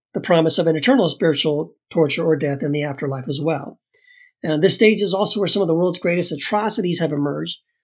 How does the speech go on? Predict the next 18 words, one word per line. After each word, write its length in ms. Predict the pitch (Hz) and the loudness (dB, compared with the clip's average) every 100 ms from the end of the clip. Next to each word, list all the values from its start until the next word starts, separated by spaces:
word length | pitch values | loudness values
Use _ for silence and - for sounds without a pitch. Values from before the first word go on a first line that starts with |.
| _ _ _ _ _ | _ _ _ _ _
um, 260 | 160 147 147 | 2 4 4
because 340 | 151 175 - | 2 0 2
while 140 | 180 165 | 2 2
people 300 | 190 185 170 | 0 2 2
have 140 | 160 | 4
moved 240 | 175 175 | 4 4
into 160 | 165 156 | 4 2
the 100 | 151 | 0
blue 200 | 151 156 | 2 2
stage, 420 | - 208 180 170 | 2 0 0 -2
they 160 | 170 160 | -2 -2
still 280 | - 233 190 | 0 0 0
maintain 500 | 175 147 170 160 147 | 0 0 0 2 0
strong 420 | - 175 160 - | -2 0 0 0
us 260 | 175 170 160 | 0 0 0
versus 320 | 160 170 143 | 0 0 -2
them 200 | 160 151 | -2 -2
tendencies 720 | 180 175 151 - 156 147 139 | -2 0 0 -4 -6 -8 -10